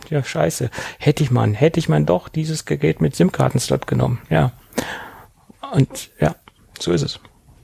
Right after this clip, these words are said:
Und es ist einfach eine ganz andere Situation, wenn du eine sim-Karte eingebaut hast und das Gerät halt über eine, über eine eigene Karte betreibst, als wenn du da über einen Hotspot gehst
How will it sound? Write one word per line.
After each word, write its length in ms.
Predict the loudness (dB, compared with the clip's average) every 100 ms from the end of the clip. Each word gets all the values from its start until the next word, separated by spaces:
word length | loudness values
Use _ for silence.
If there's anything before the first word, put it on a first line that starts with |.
| -20 -20 -20 _ _ _ _ -20 _ -20 -20 _ _
Und 180 | 0 0
es 80 | 0
ist 120 | 0
einfach 220 | 0 2
eine 100 | 2
ganz 200 | 2 2
andere 240 | 2 2
Situation, 480 | 0 -4 -4 2 2
wenn 140 | 4 2
du 100 | 0
eine 380 | -6 -4 -2 0
sim-Karte 440 | 2 0 0 2
eingebaut 480 | 4 4 4 2 4
hast 220 | 0 0
und 100 | -8
das 140 | -8
Gerät 220 | -4 -2 0
halt 100 | 0
über 160 | 0
eine, 400 | 0 -2 -4 -6
über 120 | -4 0
eine 100 | 2
eigene 240 | 2 2
Karte 300 | 2 2 2
betreibst, 460 | -4 0 2 2 -2
als 180 | 0
wenn 120 | 2 2
du 60 |
da 160 | 2 0
über 80 | 0
einen 120 | 0
Hotspot 480 | 0 -2 0 -2 0
gehst 300 | 2 2 2